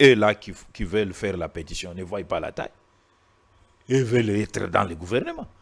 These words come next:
C'est là la différence avec moi. Tous ces gens qui parlent, j'ai, on m'a même appris que même les célèbres Eliezer Ntambwe, il dit, oh non, on m'a dribblé.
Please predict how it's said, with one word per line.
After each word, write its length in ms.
C'est 160
là 160
la 140
différence 440
avec 220
moi. 160
Tous 140
ces 240
gens 220
qui 160
parlent, 500
j'ai, 340
on 100
m'a 180
même 220
appris 380
que 160
même 260
les 140
célèbres 540
Eliezer 580
Ntambwe, 460
il 140
dit, 160
oh 160
non, 220
on 40
m'a 160
dribblé. 460